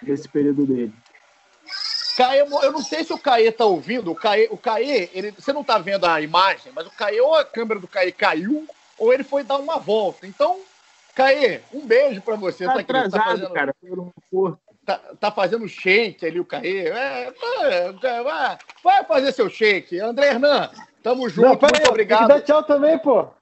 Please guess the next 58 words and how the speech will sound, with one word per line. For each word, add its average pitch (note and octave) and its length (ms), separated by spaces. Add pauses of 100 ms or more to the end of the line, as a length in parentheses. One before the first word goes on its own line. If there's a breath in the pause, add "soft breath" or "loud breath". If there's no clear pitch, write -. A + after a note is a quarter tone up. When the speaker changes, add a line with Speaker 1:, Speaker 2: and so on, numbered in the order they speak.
(100)
Speaker 2:
Não, G#4 160
mas D4+ 180
cê, D4+ 80
achei C#4 380
que - 60
você G#4 80
não F#4+ 180
tava C#4 540
aí G3+ 100
mais. F#3 400
Então B3 200
dá A3+ 120
o C#4 80
seu B3+ 220
tchau A#3+ 300
e G#3+ 40
manda A#3+ 220
um G#3+ 60
beijo F3 420
pra F3+ 140
galera E3 320
aqui D#3+ 120
da D#3 80
audiência D#3 400
do D3+ 120
G D#3 100
E D#3 100
Flamengo. C#3 420 (800)
Speaker 3:
Não, F#3+ 180
eu D3 60
quero F3+ 220
dar F3+ 140
tchau F3+ 260
aí F3 100
pro E3+ 120
pessoal, D#3+ 420
agradecer E3+ 560
pelos F3 240
quatro F3 300
milhões, E3 500 (100)
dizer D3+ 240
que D3 320 (520)
é C3 180
uma C#3 160
realização, D#3+ 640
uma D#3+ 140
sensação D#3 680 (220)
muito D#3 200
legal E3 260
de D3 100
todo E3+ 180
o E3+ 40
feedback. E3 400
A D3+ 60
gente E3 100
recebe F3 280
muito F3 340
feedback E3+ 560